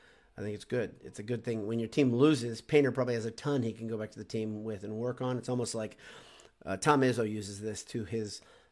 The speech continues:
um, uh, to his benefit with Michigan State. They play a good team early. They lose, and you see Michigan State kinda spool up and get sharpened. Uh, this isn't that. I, I'm not making this game, this scrimmage into that,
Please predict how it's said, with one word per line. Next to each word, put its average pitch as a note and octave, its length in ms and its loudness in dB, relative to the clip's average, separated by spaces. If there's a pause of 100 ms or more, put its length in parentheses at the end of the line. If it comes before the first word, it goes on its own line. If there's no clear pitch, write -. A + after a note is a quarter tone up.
(140)
um, F2+ 560 -10 (300)
uh, - 140 -14 (140)
to - 80 0
his A2 140 2
benefit A#2 540 2
with G2+ 120 -8
Michigan G#2+ 260 -4
State. A2+ 300 -4
They A2 100 -6
play A#2 160 2
a A2 40 0
good A2 220 0
team A2 220 -2
early. G#2+ 320 -4 (800)
They A#2+ 120 0
lose, A#2+ 380 2
and A2 100 -2
you A2 80 -2
see B2 220 -4
Michigan A2 340 -4
State - 260 -6
kinda G2+ 180 -6
spool G#2+ 400 -4
up F#2+ 180 -6
and F#2 80 -10
get F#2 120 -10
sharpened. G#2 520 -2 (500)
Uh, G2 140 -6
this C#3 240 6
isn't C3 280 2
that. G#2 380 -6 (120)
I, G2 440 0 (100)
I'm A2 180 0
not A2 180 2
making A2+ 460 0 (120)
this A2 240 0
game, A2+ 400 0
this F#2+ 160 -8
scrimmage A#2 500 -2
into A2 180 -2
that, A2+ 340 -2